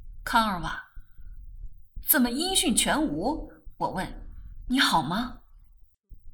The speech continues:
他问非所答。“今天是玫瑰的生日。”“是。”我百感丛生。“她仍美丽？”他问。“是。”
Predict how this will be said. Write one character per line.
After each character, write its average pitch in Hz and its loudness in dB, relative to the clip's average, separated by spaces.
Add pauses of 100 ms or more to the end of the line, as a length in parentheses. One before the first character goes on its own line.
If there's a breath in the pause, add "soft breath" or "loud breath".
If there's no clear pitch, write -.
(300)
他 277 2
问 277 4
非 277 0
所 131 2
答。 - -4 (880)
“今 202 2
天 202 -4
是 - 2
玫 180 0
瑰 233 0
的 - -4
生 233 2
日。 214 -4 (1400)
”“是。” - 4 (840)
我 220 8
百 220 6
感 190 -2
丛 165 0
生。 190 -4 (1000)
“她 247 0
仍 196 0
美 233 0
丽？” 185 -6 (720)
他 156 -2
问。 - -6 (1120)
“是。” - 2